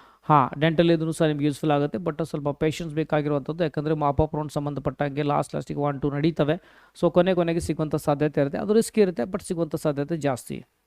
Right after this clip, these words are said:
ಓಕೆ, so ಒಟ್ಟಾಗಿ ಈ ವಿಡಿಯೋದ ಮೇನ್ ಉದ್ದೇಶ ಏನಪ್ಪ ಅಂದರೆ ನಿಮಗೆ ಕೋಡ್ಗಳ ಬಗ್ಗೆ ಹೇಳೋದಾಗಿತ್ತು. ಮತ್ತು ಆಮೇಲೆ ಗೌರ್ಮೆಂಟ್ ಕೋಟಾಕ್ಕೆ ಸಂಬಂಧಪಟ್ಟಾಗ ಭಾಳ ಜನ ನನಗೆ ಪೇರೆಂಟ್ಸ್ ಕೇಳ್ತಾ ಇದ್ರು ಏನಂತಂದರೆ,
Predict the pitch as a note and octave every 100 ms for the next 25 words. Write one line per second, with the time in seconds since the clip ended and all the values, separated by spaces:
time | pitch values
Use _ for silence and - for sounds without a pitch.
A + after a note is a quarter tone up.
0 | - C#3+ C#3 A#3 A#3 - - - - F#3+
1 | G3 G3 G#3 G#3+ F#3+ F3+ F3+ E3+ F3+ E3+
2 | D#3+ D3+ D#3+ D3+ D#3 E3 F3 D3+ E3+ E3
3 | D#3+ D3+ C#3+ C#3+ C3+ C#3 C#3 C3+ C#3+ F3+
4 | D#3+ - E3+ D#3+ D#3 E3 F#3 E3+ D#3+ E3
5 | D#3+ D#3 C#3+ C#3 E3+ E3 D3+ D3+ E3 D#3+
6 | D3+ D#3 D3 D3 D#3 - D3 C#3 D3 C#3+
7 | C#3+ C#3+ D3 C3+ C#3